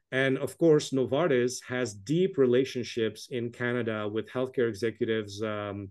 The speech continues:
in Canada, in British Columbia, and with the Trudeau government. So they bought this out. They bought the rights to the, to produce, uh, this pharmaceutical. Of course, you know, those rights will be lent to the B C Cancer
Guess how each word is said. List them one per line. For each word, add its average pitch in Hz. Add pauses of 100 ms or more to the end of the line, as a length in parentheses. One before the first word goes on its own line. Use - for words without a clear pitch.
in 135
Canada, 123
in 113
British 123
Columbia, 120
and 123
with 123
the 120
Trudeau 120
government. 104 (400)
So 147
they 156
bought 139
this -
out. 123
They 120
bought 123
the 127
rights 117
to 143
the, 123
to 131
produce, 131
uh, 120
this 113
pharmaceutical. 151 (260)
Of 117
course, 135
you 143
know, 113
those 127
rights 120
will 127
be 123
lent 117 (140)
to 123
the 113
B 127
C 127
Cancer 123